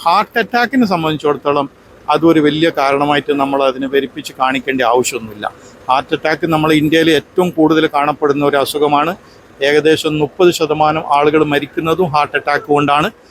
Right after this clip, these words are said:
നമ്മൾ ഇന്ത്യക്കാരെ സംബന്ധിച്ചിടത്തോളം നമ്മൾ ലോകത്തിൽ വെച്ചിട്ട് ഏറ്റവും കൂടുതൽ ജനിതകമായി ഹാർട്ട് അറ്റാക്ക് രോഗത്തിന് പിടിപെടുന്നതാണ്. അതുകൊണ്ട് ഒരു ഇന്ത്യക്കാരൻ എന്ന നിലക്ക് നമുക്ക്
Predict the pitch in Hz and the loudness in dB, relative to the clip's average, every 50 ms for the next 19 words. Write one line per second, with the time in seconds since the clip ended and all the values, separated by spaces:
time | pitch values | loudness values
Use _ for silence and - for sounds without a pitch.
0 | - - _ - - 143 147 156 160 156 156 160 156 165 156 202 202 185 - 202 | -20 -20 _ -8 -4 -4 -2 0 0 -2 0 -2 -4 -2 0 0 0 0 0 -2
1 | 190 185 170 147 165 160 160 160 156 - 160 156 151 139 - 156 156 165 156 147 | -2 -2 -2 -2 -4 -2 -2 -4 -4 -2 -2 -2 0 0 0 -2 -2 0 0 -2
2 | 139 147 151 151 160 165 185 190 - - 143 143 143 151 160 175 165 - 170 165 | -2 -2 0 2 2 2 2 0 -4 -6 -2 0 2 2 2 0 0 0 2 2
3 | 160 147 - 139 - 151 143 139 - - - 202 202 190 160 165 156 151 147 147 | 2 2 0 -4 -4 -2 -2 -2 -2 -2 0 2 2 2 2 2 4 4 4 2
4 | 156 156 180 190 - - - - - - - - 160 160 175 190 170 202 202 208 | 2 0 0 0 -2 -8 -20 -20 -20 -20 -6 -2 0 2 2 2 2 2 2 2
5 | 208 196 180 165 156 165 175 214 269 - _ _ _ _ - - - _ - - | 2 2 2 2 4 4 2 2 0 -2 _ _ _ _ -20 -20 -20 _ -8 -4
6 | - 151 160 165 - - 165 147 - 175 175 190 185 - _ _ _ - 147 151 | 0 0 0 0 -2 -2 -4 -4 -2 0 -2 -2 -2 -4 _ _ _ -4 -2 0
7 | 151 156 151 165 143 - - - 175 110 117 - _ _ - 151 143 143 147 156 | 2 2 2 0 0 -2 -2 -6 -6 -6 -8 -10 _ _ -8 -4 -4 -2 0 0
8 | 147 143 143 143 143 147 139 135 139 135 131 131 139 156 - - - 139 143 156 | 0 2 2 2 2 2 0 0 0 0 0 0 0 -2 -4 -4 -2 0 2 4
9 | 165 165 175 180 175 - - - - - - - - 151 151 156 165 165 160 160 | 4 4 4 4 2 2 0 -4 -20 -20 -10 -2 2 4 4 6 6 6 6 6
10 | 160 160 156 151 151 147 147 147 147 147 156 - 165 165 175 185 165 226 220 208 | 6 6 6 6 6 6 6 6 6 4 4 2 0 0 0 0 0 0 0 0
11 | - - 220 226 220 220 240 226 196 185 180 175 170 165 - - 180 185 180 - | 0 0 0 2 2 2 2 0 0 0 0 0 0 -2 -2 -2 -2 -2 -4 -6
12 | _ _ _ _ 160 160 165 175 175 - - 190 | _ _ _ _ -4 -2 -2 0 -2 -2 0 0